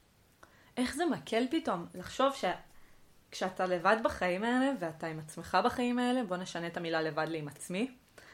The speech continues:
כשאני עם עצמי בחיים האלה, אז הבן אדם היחיד שאני צריכה לדאוג לו זה אני. לי גם יש נטייה במערכות יחסים תמיד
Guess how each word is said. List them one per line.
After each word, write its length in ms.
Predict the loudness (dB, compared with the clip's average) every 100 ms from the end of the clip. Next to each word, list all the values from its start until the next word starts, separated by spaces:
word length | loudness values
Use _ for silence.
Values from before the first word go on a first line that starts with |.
| -6
כשאני 180 | -4 -2
עם 60 |
עצמי 240 | -2 0 2
בחיים 380 | 0 -2 0
האלה, 280 | 2 4 4 0 -6 -20 _ _ _ _ _ -8
אז 140 | -4
הבן 220 | -2 -2
אדם 240 | 0 2 2
היחיד 360 | 0 -2 -4
שאני 180 | -4 -6
צריכה 220 | -4 -2
לדאוג 320 | 0 2 2
לו 120 | 2 -2
זה 140 | -2
אני. 340 | 0 0 0 -4 _ _ _ _ -20 -20 -20 _ _ _ _ 0
לי 120 | 2
גם 240 | 2 0
יש 220 | 0 0
נטייה 260 | -2 -2 0
במערכות 480 | 2 2 0 -2 -2
יחסים 460 | -4 -8 -4 -2
תמיד 520 | -2 -6 -6 0 0